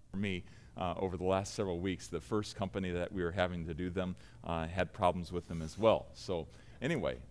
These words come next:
Lord willing, we'll have shirts, all right? You there? Deuteronomy chapter four. All right, let's pray. Father, thank you so much for this opportunity to be together tonight and to pray.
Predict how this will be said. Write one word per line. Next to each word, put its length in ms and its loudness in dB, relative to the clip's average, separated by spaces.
Lord 280 8
willing, 440 6
we'll 140 6
have 220 4
shirts, 600 -8
all 80 0
right? 240 2
You 120 6
there? 240 12
Deuteronomy 540 12
chapter 340 12
four. 480 12
All 100 4
right, 140 8
let's 160 6
pray. 220 4
Father, 360 8
thank 340 0
you 100 0
so 240 2
much 260 0
for 160 -2
this 220 0
opportunity 760 2
to 80 -4
be 320 -2
together 420 -2
tonight 520 -4
and 140 -8
to 80 -10
pray. 500 0